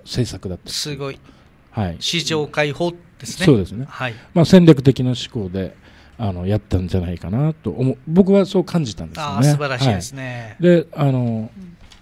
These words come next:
Speaker 1: これ人が変化するっていう言葉はですね、要は感情が変化してるわけですよね。
Speaker 2: そうですよね。
Speaker 1: いろんなものを見てですね。
Speaker 2: はい。
Speaker 1: で、その時に、あの、人々のニーズ自体もですね、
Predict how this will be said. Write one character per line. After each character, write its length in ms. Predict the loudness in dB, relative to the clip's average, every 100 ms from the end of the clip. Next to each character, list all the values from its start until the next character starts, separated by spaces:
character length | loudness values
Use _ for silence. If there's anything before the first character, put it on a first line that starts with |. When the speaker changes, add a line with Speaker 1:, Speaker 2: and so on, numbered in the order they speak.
| _ _ _
Speaker 1:
こ 120 | -2
れ 60 | -2
人 280 | 2 2
が 240 | 4 2 0 _ _ _ 2
変 240 | 6 6
化 100 | 4
す 240 | 0 -4 -10
る 80 |
っ 20 | -12
て 200 | _ -12
い 80 | -10
う 60 |
言 260 | -10 -8 -8
葉 80 | -8 -10
は 120 | -12
で 80 | -14
す 100 | -10
ね、 180 | -10 -10 -18 -20 _ _
要 120 | 0
は 80 | 0
感 240 | 2 2 4
情 220 | 4 4
が 240 | 0 -4 -8 -4
変 200 | -2 -2
化 120 | -4
し 80 | -6
て 100 | -6
る 80 |
わ 60 | -8
け 80 | -12
で 60 | -16
す 80 |
よ 80 | -6
ね。 140 | 0 2
Speaker 2:
そ 140 | 2
う 20 |
で 40 | -4
す 120 | -10
よ 80 | 0
ね。 80 | 2
Speaker 1:
い 20 |
ろ 100 | 4
ん 80 | 4
な 120 | 2
も 140 | 0
の 140 | -2 -2
を 40 |
見 140 | 0
て 120 | 2 0
で 100 | -2
す 120 | -4
ね。 120 | -6
Speaker 2:
は 140 | -6
い。 80 | -10 -16 -20 -4
Speaker 1:
で、 80 | 0
そ 100 | 0
の 80 | 0
時 240 | 0 0
に、 220 | -2 -4
あ 40 | -4 -4 -4
の、 360 | -6 -10 -14 -18 -16
人 260 | -4 2 2
々 200 | 2 0
の 60 | -2
ニ 300 | 2 6 6
ー 40 | 4
ズ 160 | -2 -6 -10
自 200 | -6 -2
体 200 | -2 -2
も 100 | -6
で 80 | -12
す 80 | -12
ね、 240 | -12 -12